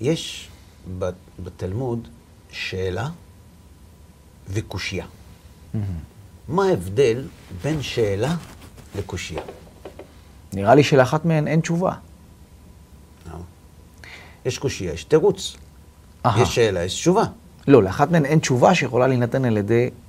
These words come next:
Speaker 2: אדם.
Speaker 1: אז ככה.
Speaker 2: אלא על ידי ספר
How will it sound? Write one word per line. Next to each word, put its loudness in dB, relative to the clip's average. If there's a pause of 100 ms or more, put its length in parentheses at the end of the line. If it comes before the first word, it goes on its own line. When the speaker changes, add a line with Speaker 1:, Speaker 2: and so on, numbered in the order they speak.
(220)
Speaker 2:
אדם. -2 (680)
Speaker 1:
אז -8
ככה. -4
Speaker 2:
אלא 4
על 4
ידי 2 (220)
ספר -2